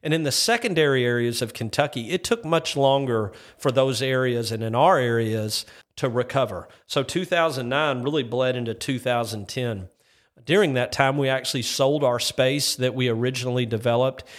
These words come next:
and we moved our offices downtown. And so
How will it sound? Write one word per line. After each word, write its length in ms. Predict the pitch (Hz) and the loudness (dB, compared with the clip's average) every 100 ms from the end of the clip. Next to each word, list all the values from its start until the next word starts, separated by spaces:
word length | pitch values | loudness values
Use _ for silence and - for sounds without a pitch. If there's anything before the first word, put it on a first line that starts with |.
| - | -10
and 160 | 151 131 | -4 -2
we 80 | 127 | 0
moved 320 | 135 165 151 | 2 0 2
our 140 | 139 | 2
offices 640 | 120 139 139 139 - 123 107 | 2 2 0 -2 -2 -4 -2
downtown. 640 | 123 120 110 - 120 113 | -2 -2 -2 -2 -2 -2
And 100 | 107 | -4
so 260 | - 135 117 | 0 2 0